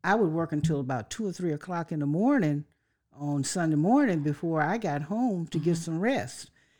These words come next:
Speaker 1: And I didn't try to get back up to go to church.
Speaker 2: Mm-hmm.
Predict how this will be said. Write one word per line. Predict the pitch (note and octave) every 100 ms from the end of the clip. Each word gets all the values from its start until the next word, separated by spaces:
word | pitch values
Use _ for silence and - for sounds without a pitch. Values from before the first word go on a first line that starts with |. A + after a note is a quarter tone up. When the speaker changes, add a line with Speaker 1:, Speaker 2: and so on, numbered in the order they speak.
| _ -
Speaker 1:
And | D3
I | D#3
didn't | D#3 G3 E3+
try | - A#3 D4
to | A#3+
get | E3+ C3+
back | C#3+ C3+
up | D3 B2 - _ -
to |
go | C3 C#3
to | B2
church. | A#2+ D3+ G#2+ - - F3+
Speaker 2:
Mm-hmm. | F3+